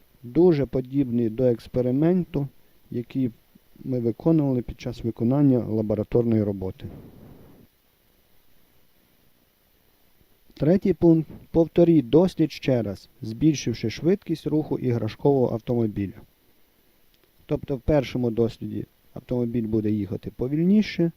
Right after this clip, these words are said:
в другому досліді швидше. Четвертий пункт.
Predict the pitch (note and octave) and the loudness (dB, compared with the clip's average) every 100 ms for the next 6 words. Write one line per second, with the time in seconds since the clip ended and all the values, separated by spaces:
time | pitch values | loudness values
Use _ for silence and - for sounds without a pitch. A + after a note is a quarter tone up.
0 | _ A#2+ A2+ F3+ E3+ D#3 C3+ C3 - B2+ | _ -10 -2 0 0 0 0 -4 -2 -4
1 | A#2 B2 - - - C#3 B2+ - - - | -4 -6 -10 -20 -6 -2 -2 -2 -14 -16
2 | _ _ _ _ _ _ _ - G#2+ - | _ _ _ _ _ _ _ -12 -10 -2
3 | F#3+ G3+ F#3 - E3+ E3+ | -4 0 -2 2 0 0